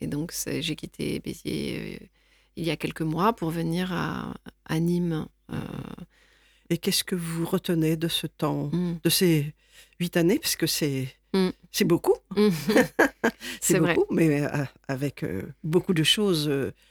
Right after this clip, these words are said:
Speaker 2: nouvelles. Et puis, c'était complètement, là, hop, de plein pied, euh, dans la vie de pasteur. Donc, euh.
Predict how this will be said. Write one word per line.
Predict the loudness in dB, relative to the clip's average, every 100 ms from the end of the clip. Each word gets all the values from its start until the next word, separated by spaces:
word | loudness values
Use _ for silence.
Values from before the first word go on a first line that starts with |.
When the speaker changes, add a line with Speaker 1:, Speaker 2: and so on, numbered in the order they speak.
| _ _ _ 0
Speaker 2:
nouvelles. | 4 6 8 6
Et |
puis, | 4 0
c'était | 0 0 -2 -2
complètement, | -2 -2 -2 -2 0 2 2 0 0
là, | 0 0 0
hop, | -6 _ -2
de | 4 4
plein | 6 4
pied, | 4 2 4 6 6
euh, | 4 4 0 _ -20 -18 -14 -16 _ _ -10
dans | 2 4
la | 6 6
vie | 4
de | 2
pasteur. | 4 4 4 4 4 4 0
Donc, | -2 -2 -4 -4
euh. | -2 -2